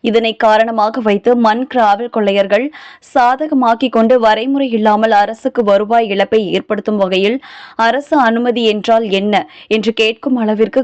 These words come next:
கிராவல் மண் கொள்ளை நடந்து கொண்டிருக்கிறது. இவ்வாறு கடத்தப்படும் கிராவல் செயற்கை மணல் தயாரிக்கும் ஆலைகளுக்கு கடத்தப்படுவதாக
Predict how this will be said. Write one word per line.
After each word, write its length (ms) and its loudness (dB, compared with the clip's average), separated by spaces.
கிராவல் 480 0
மண் 200 -4
கொள்ளை 220 2
நடந்து 300 -2
கொண்டிருக்கிறது. 560 0
இவ்வாறு 400 2
கடத்தப்படும் 560 0
கிராவல் 420 2
செயற்கை 400 -2
மணல் 300 -2
தயாரிக்கும் 540 0
ஆலைகளுக்கு 560 0
கடத்தப்படுவதாக 840 0